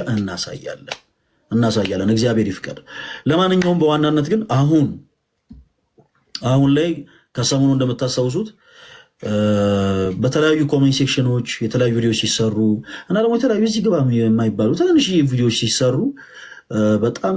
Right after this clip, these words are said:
ብዙ ፕሮቴስታንቶች ኦርቶዶክሳውያን «ይኸው ተነቃባችሁ፣ ትምህርታችሁ ሰው ሰራሽ ነው» ልክ ሰው ሰራሽ እንደሆነ አድርገው ማለት ነው። ትምህርታችሁ ተረት ይበዛዋል፣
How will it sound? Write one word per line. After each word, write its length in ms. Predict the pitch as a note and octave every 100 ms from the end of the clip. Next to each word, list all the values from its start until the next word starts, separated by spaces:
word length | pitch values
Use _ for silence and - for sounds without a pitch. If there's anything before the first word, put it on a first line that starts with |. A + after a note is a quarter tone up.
| F3+
ብዙ 160 | F#3 A3
ፕሮቴስታንቶች 680 | F3 D#3+ E3 - E3 F3+ F#3
ኦርቶዶክሳውያን 840 | D3+ D3 D3+ D3+ - D3+ D3+ D3 D3+ -
«ይኸው 220 | A#2 D3+
ተነቃባችሁ፣ 800 | C#3 C#3+ C#3+ - C#3+ D3 C#3+ - C#3+
ትምህርታችሁ 560 | - C3 C3+ D3 C#3+ C#3
ሰው 140 | D3
ሰራሽ 400 | C#3+ D3 C#3+ C#3
ነው» 140 | C#3+ C#3 C#3 _ _ _ _ _ _ _ - - - -
ልክ 200 | C#3 D#3+
ሰው 140 | - E3+
ሰራሽ 280 | - C3+ B2
እንደሆነ 220 | A2 A2+
አድርገው 260 | G#2 B2 F#3+
ማለት 240 | F#3 G#2
ነው። 120 | - -
ትምህርታችሁ 520 | D3 D3 D3 C#3+ C#3+
ተረት 240 | C#3 C#3 C#3
ይበዛዋል፣ 440 | C#3 C3+ C3+